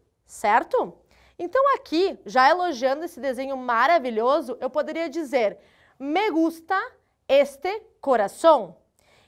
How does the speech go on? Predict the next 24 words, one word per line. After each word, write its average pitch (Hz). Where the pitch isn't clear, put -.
Então, 302
o 294
gustar 269
concorda 311
com 381
o 370
que 381
é 247
gostado 196
e 294
não 320
com 370
quem. 208
O 269
pronome 302
sim 339
concorda 269
com 349
quem 359
e 330
o 294
gostar 320
concorda 339
com 349